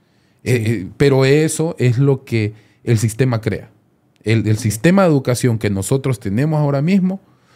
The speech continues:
Speaker 1: no nos crea para ser unas personas pensantes, no nos crea para ser unos, unos seres humanos, eh, críticos, que es lo que hacía Grecia, lo que hacía Roma,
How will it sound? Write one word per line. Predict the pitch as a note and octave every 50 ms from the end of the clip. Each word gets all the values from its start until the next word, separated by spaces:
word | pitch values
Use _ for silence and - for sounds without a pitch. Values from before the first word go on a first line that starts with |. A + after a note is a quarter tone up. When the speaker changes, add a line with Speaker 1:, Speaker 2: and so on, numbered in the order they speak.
| _ _
Speaker 1:
no | - A#2+ C3+ C#3+
nos | C#3+ C#3+ -
crea | - - C3+ C#3 D3 D3+ D3+ D3 C#3
para | - A#2+ A2+ A2
ser | G#2+ - B2 A#2+
unas | B2+ B2+ B2+ A#2
personas | - - A2 G#2+ B2 B2 B2 A#2
pensantes, | - - G#2 G#2+ G2+ - C#3 C#3+ C3 A2 G#2+ - E2 D#2 F#2+ -
no | G2 G#2+
nos | A2 A2+ A2
crea | A2 A2 A2+ A2+ A2+
para | A2 G#2+ G2+ G2
ser | - G#2+ G#2+ A2
unos, | A2+ A2 A2 A2 A2 A2 - - - - _ _ -
unos | - A2+ A2+ A#2 A2 A2
seres | - B2+ B2 A#2+ A#2
humanos, | A#2+ A2+ G#2+ A2+ A#2+ A#2+ B2 A#2+ B2 A#2+ - - _ _ _ _ _ _
eh, | - G#2 G2+ F#2+ F#2+ F#2 F2 F2 F2 - - - - -
críticos, | - D#3+ D#3+ D3 - G#2 - - F#2 F#2 F#2+ - - _ _ _
que | - A2+
es | G#2+
lo | A#2 B2+ A#2
que | - A#2+
hacía | G#2 - - G2+ G2+ G2+ G#2+ A2 G#2+ G2 E2 D2 C#2+ C#2+ - G#2+ - _ _ _ -
Grecia, | G2+ G2+ G2+ A2+ C3 B2+ - - G#2 F2+ F2 F2 D#2
lo | E2 F#2
que | G2 F2
hacía | F#2 F#2+ G#2 G2
Roma, | F#2+ G#2+ A#2 C#3 C#3 A#2+ G#2 F#2 F2+